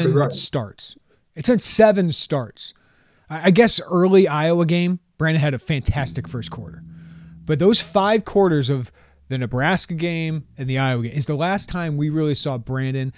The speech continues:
Speaker 2: make a bunch of plays. Now, I did like last week using his legs. I, I thought that was good.
Speaker 1: Hundred percent.
Speaker 2: But there were just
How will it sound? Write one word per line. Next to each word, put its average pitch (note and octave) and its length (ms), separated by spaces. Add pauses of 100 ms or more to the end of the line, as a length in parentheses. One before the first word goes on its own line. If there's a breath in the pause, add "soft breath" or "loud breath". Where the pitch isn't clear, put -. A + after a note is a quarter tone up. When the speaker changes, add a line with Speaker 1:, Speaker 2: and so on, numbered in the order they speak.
(300 soft breath)
Speaker 2:
make C3+ 280
a C3+ 60
bunch A#2+ 240
of A#2 80
plays. G#2 340
Now, C#3 280 (100)
I B2 120
did D3+ 220
like E3+ 220
last D3+ 280
week C#3+ 300 (340 soft breath)
using C3 360
his B2 160
legs. G#2+ 500
I, C3 120
I B2+ 120
thought B2 300
that C3+ 200
was C3+ 200
good. A#2+ 260
Speaker 1:
Hundred A#2 140
percent. - 160 (360 loud breath)
Speaker 2:
But C3+ 240
there E3+ 120
were E3 80
just C#3 220